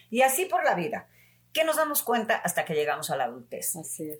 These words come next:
Speaker 1: En el momento en el que empezamos, que hacemos adultos y que ya somos libres de elegir parejas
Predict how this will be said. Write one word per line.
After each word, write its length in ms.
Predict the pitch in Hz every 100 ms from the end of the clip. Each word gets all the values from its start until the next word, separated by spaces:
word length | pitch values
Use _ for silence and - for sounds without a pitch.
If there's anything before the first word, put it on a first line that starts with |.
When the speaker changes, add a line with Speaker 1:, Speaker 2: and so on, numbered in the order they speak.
| -
Speaker 1:
En 140 | 208
el 100 | 226
momento 720 | 233 262 302 294 - 165 127 -
en 120 | 170
el 160 | 160 151
que 80 |
empezamos, 640 | 170 165 175 226 208 175 -
que 80 |
hacemos 360 | 170 175 233 262
adultos 480 | 247 208 190 139 135
y 80 | 139
que 120 | 170
ya 100 | 202
somos 320 | 254 254 208
libres 340 | 233 208 151
de 60 | 147
elegir 540 | 147 147 175 165 151
parejas 1000 | - 170 226 226 214 - 156 156 165 -